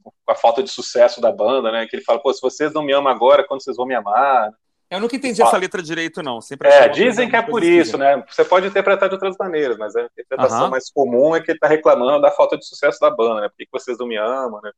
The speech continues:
Speaker 1: Vocês não... nunca vão me amar, nunca vão me entender." Então, Franklin, mister Shankly, que também
Speaker 2: Aham.
Speaker 1: tem um arranjo bem divertido. E uma letra que ele tá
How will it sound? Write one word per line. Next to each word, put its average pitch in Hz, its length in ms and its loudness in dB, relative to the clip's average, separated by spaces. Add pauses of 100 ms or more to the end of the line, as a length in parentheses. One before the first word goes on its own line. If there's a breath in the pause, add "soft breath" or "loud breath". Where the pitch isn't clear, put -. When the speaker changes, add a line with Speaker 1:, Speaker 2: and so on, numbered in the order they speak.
Speaker 1:
Vocês 110 240 -12
não... 113 180 -14 (220)
nunca 117 220 -8
vão 110 140 -8
me 110 80 -6
amar, 101 340 -4
nunca 117 160 -14
vão 120 100 -8
me 117 100 -8
entender." 110 600 -4
Então, - 120 -20 (200)
Franklin, 147 360 -4
mister 127 280 -12
Shankly, 131 400 -10 (520)
que - 60 -20
também 143 260 0
Speaker 2:
Aham. 143 80 -2
Speaker 1:
tem 147 100 2
um 135 40 4
arranjo 120 520 -2 (180)
bem 131 260 -4
divertido. 123 640 -8 (400)
E - 100 2
uma 202 220 4
letra 170 280 4
que - 120 -4
ele 175 100 -2
tá 139 680 4